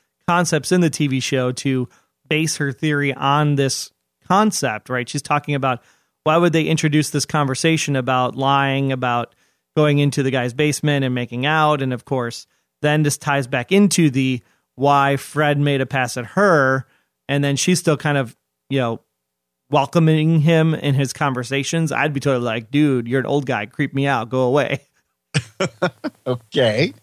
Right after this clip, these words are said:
Speaker 1: But she still welcomes Fred into her life, and maybe that's because she needs Fred at the end of the day in order to make this twist happen. It's,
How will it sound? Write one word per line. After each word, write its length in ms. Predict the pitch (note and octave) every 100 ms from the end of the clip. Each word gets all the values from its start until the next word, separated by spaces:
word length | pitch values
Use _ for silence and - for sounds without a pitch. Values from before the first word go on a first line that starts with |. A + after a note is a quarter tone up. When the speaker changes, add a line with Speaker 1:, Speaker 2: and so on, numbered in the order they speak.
| _ _
Speaker 1:
But 420 | - D3+ C3+ B2+ -
she 160 | E3+
still 260 | D#3+ F3 D3
welcomes 420 | D#3+ A3 F3+ C#3
Fred 260 | - C3 C3+
into 220 | C#3 C3
her 140 | B2+
life, 520 | A#2+ F#3+ D#3+ B2 B2 -
and 120 | C#3
maybe 260 | C3+ C3
that's 180 | C3+ C3
because 300 | - C3 C3
she 160 | - C3+
needs 420 | C3+ G3+ C4 F#3+
Fred 340 | - C3 A2+
at 100 | A#2+
the 100 | B2+
end 100 | B2+
of 60 | B2
the 60 | A#2
day 240 | A#2+ A#2
in 80 | B2
order 180 | A#2+ A#2+
to 100 | B2
make 180 | A#2+
this 160 | - C3+
twist 320 | - F3+ -
happen. 420 | D3+ F3 - G#2+
It's, 320 | G#2+ B2 -